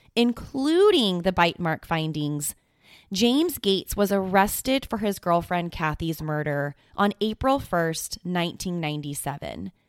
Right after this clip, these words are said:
and booked into the Humphreys County Jail. Gates' arrest at the time came as a relief to Kathy's family,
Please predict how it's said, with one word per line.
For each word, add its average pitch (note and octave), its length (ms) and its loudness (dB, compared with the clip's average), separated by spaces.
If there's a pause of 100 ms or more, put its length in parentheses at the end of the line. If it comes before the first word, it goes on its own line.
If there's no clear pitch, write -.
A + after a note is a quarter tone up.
(260)
and G3+ 300 2
booked - 560 2
into F#3+ 200 -2
the F#3 120 0
Humphreys F3+ 480 -4
County D#3+ 360 -2
Jail. C#3+ 500 -8 (1300)
Gates' D4+ 380 4
arrest F3+ 480 6
at F#3 140 2
the F3+ 80 0
time D#3+ 540 0 (120)
came A3+ 260 4
as A#3 160 8
a B3 80 6
relief G3+ 600 0
to G3 80 -6
Kathy's D#3 500 -2
family, C#3 580 -10